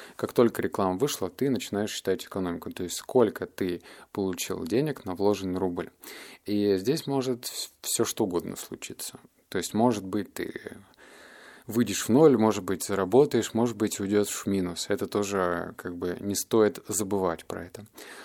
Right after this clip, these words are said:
А партнерство отличается иначе.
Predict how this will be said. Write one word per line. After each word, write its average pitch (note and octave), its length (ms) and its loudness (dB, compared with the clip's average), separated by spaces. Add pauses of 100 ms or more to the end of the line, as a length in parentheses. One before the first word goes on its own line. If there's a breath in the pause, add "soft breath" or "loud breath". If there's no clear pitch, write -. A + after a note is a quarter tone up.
(100)
А G#2 360 0
партнерство C#3 720 0
отличается A2 960 0 (920)
иначе. A2+ 520 0